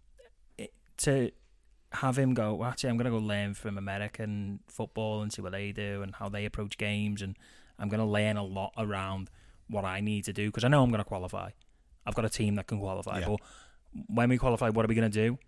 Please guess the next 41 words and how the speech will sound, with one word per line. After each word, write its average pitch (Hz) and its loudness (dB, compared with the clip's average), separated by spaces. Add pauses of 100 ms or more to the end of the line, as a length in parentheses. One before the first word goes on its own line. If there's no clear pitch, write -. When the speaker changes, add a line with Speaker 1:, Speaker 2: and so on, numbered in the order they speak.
(180)
Speaker 1:
How 104 0
am 107 2
I 107 2
gonna 104 0
play?" 101 -2 (680)
And 101 -2 (520)
I 117 2
think 113 -2 (100)
what 113 0
epitomises 113 -2
it 104 -4
a 95 -4
lot 98 0
is 101 -6
that 98 -6 (540)
Harry, 117 0 (100)
Joe, 123 4
Joe 131 4
Gomez 117 4
gets - -4
injured 104 -2
against 101 -4
the 107 -4
Netherlands 104 -2
before 101 -6
the 101 -4
two 107 -4
thousand 98 -4
eighteen 101 -6
World 95 -4
Cup. 98 -8
Speaker 2:
Yeah. 98 -4
Speaker 1:
Harry 107 -4
Maguire 101 -2
steps - -8
in 98 -6 (300)
and 104 -6
buys 98 -2
completely 107 -2
into 98 -8
it, 104 -8